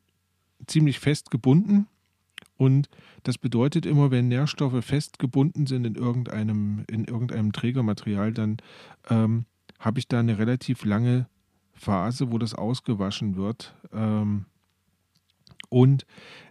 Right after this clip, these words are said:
äh, ich habe auch eigentlich keine große Chance zu überdüngen.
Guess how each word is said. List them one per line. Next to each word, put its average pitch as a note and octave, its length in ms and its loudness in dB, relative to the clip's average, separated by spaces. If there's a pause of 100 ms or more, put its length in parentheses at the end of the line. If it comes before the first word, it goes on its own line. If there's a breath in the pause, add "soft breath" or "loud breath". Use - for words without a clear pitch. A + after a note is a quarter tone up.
(120)
äh, G#2 200 0
ich - 120 -6
habe A2 120 -2
auch G#2+ 120 -6
eigentlich A#2 480 -4
keine A#2 340 -2
große A2+ 360 -4
Chance G#2+ 480 -4
zu - 140 -4
überdüngen. G#2+ 640 -2